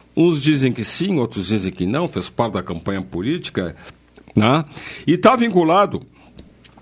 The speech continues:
junto ao orçamento brasileiro. Aí tem duas coisas básicas que a gente tem que dizer, Caldenei. O orçamento brasileiro,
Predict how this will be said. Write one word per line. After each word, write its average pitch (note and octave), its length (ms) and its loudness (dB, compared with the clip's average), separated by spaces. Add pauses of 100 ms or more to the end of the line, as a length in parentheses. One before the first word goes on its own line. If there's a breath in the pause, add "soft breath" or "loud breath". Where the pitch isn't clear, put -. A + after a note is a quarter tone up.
(180)
junto C#3 640 0
ao C3+ 180 6
orçamento C3+ 580 4
brasileiro. B2 640 0
Aí A2+ 100 2
tem A2 180 2
duas F#3+ 300 0
coisas D3 380 -2
básicas C#3 480 0
que - 80 -2
a C3+ 60 0
gente B2+ 280 -4
tem B2 140 -4
que A#2+ 100 -10
dizer, A2 580 -2 (540)
Caldenei. D#2+ 500 -4 (800 loud breath)
O B2+ 140 6
orçamento C3+ 800 4 (180)
brasileiro, G2+ 800 0